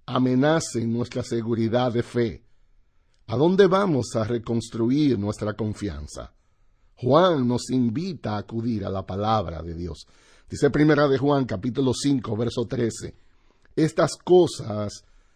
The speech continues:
os he escrito a vosotros que creéis en el nombre del Hijo de Dios,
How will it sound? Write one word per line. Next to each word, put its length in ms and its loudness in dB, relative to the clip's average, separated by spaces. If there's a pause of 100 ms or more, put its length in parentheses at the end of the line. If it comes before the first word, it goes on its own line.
os 300 -2
he 200 6
escrito 640 -2
a 60 -2
vosotros 800 -2 (340)
que 200 -2
creéis 920 2 (540)
en 180 2
el 240 4
nombre 560 4
del 220 0
Hijo 260 0
de 140 4
Dios, 560 -6